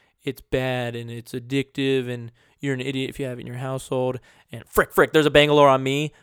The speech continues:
Uh, there's, uh, yeah, there's a Wraith behind the walk-, <laughs> behind the rocket. <laughs> She's weak. <laughs> Uh, I sound like a nerd, but that's okay. I freaking love Apex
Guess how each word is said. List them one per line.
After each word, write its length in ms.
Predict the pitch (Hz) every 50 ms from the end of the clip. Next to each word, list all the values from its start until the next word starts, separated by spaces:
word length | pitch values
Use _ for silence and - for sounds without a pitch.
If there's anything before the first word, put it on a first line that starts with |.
| _ _ -
Uh, 160 | 135 131 127
there's, 240 | 135 135 135 120 - -
uh, 280 | - 131 127 117 - 117
yeah, 160 | 131 135 123
there's 180 | 117 143 139 135
a 60 | 127
Wraith 300 | 123 135 135 143 - -
behind 200 | 135 135 135 131
the 60 | 127
walk-, 240 | 127 131 117 - - - - - - -
<laughs> 240 | - - - _
behind 220 | - 131 151 147 135
the 80 | 139
rocket. 420 | 120 123 123 127 123 - 151 - - _ -
<laughs> 100 | - - - -
She's 320 | 151 - - 156 147 135 -
weak. 380 | 139 127 113 147 - - - -
<laughs> 60 | _ _ _ _ _ _ _ _ _ _ _ _ _ _ _ _ _ _ _ _ - - _ _ _ - - -
Uh, 80 | - 87
I 160 | 90 85 -
sound 240 | - 52 53 55 55
like 120 | - -
a 40 | -
nerd, 320 | - 80 - - - 131 131
but 100 | - -
that's 160 | 131 123 -
okay. 240 | 127 - - 123 123
I 40 | 123
freaking 500 | 123 - 135 123 - 123 123 123 120 120
love 240 | 120 120 120 117 123
Apex 540 | 123 120 - - - 123 123 _ - -